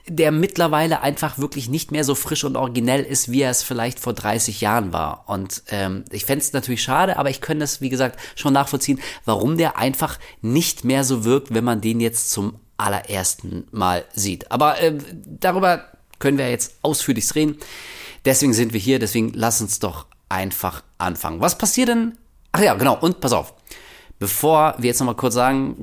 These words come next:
was in dem Film passiert, äh, also wirklich, ich weiß nicht, aber zur Sicherheit, ich sag's trotzdem nochmal.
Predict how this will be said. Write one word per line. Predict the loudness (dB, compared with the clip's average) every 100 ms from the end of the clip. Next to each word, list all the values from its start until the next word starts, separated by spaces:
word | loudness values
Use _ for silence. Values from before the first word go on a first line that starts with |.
| -10 -8 -4
was | -2 0 0
in | -2
dem | -2
Film | -2 -2
passiert, | -2 0 -2 -4 -12 _ -20 -8
äh, | -8 0
also | 0 2
wirklich, | 0 -2 -10 -16 -18 -20 _
ich | -2
weiß | 2 2 2
nicht, | -2 -6 -6
aber | -4
zur | 2 2
Sicherheit, | 2 2
ich | 0
sag's | 0 0
trotzdem | -2 -4 -6
nochmal. | -8 -10 -12